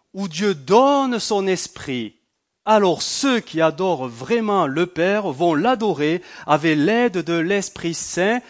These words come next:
et comme le Fils l'a montré. Oui, le Père cherche des gens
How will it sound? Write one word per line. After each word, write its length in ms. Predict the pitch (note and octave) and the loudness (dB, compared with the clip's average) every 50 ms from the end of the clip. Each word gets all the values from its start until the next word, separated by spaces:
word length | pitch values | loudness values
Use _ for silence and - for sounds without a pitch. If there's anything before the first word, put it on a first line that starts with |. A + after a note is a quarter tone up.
| - - - - | -18 -20 -12 -2
et 140 | - F3 F#3+ | 0 0 0
comme 360 | - - G#3 A3 B3 C4 B3+ | 2 2 2 2 2 2 0
le 180 | C4+ B3 A#3+ A#3 | -2 -4 -4 -6
Fils 580 | - - - D3 C#3+ D3+ F3 - - - - D3 | -8 -10 -8 -6 -6 -4 -4 -6 -8 -8 -8 -6
l'a 180 | C#3 D3 D#3+ | -4 -4 -4
montré. 720 | D#3+ E3 D#3+ D#3+ D#3 - - E3+ F3+ F#3 D#3 A#2 G2+ - _ _ _ _ _ _ _ _ | -4 -4 -6 -6 -6 -8 -8 -4 -4 -2 -4 -4 -6 -12 _ _ _ _ _ _ _ _
Oui, 360 | - A#2 C3+ D3 F3+ A3+ A#3 - _ | -8 0 2 2 2 2 -2 -8 _
le 220 | - D3 F3+ A#3 B3 | -4 0 2 2 2
Père 460 | - - F#3 F#3 G3+ G#3+ G#3 F#3 D#3+ | 2 0 0 2 2 2 0 0 -2
cherche 500 | - - - F3 D#3+ E3+ F3+ - - - | -2 0 2 2 2 2 2 -2 -4 -4
des 320 | G#3+ D#3+ B2 F3+ F#3+ F#3 | -6 -4 -2 0 2 2
gens 420 | E3 B2+ D3+ D#3 D3+ D#3+ F3+ G3+ | 2 2 2 4 4 2 2 -2